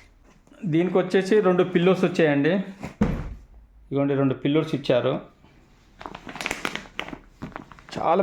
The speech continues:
మెత్తగా ఉంటుంది అనమాట. ఇది దీనికి ఏమైనా మార్చిపోయినా కూడా మనం వాష్ చేసుకోవచ్చు అంట.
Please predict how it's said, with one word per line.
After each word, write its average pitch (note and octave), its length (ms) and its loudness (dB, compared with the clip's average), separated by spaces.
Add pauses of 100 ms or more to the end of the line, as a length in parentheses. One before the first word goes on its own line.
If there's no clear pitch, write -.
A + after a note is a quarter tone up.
మెత్తగా E3+ 260 4
ఉంటుంది E3 220 6
అనమాట. C3+ 280 2 (1400)
ఇది C#3 160 2
దీనికి D3 240 4
ఏమైనా D3+ 220 4
మార్చిపోయినా F3 520 4
కూడా F3 140 4 (100)
మనం D#3+ 240 6
వాష్ D3 260 4
చేసుకోవచ్చు D3+ 460 2
అంట. B2+ 140 0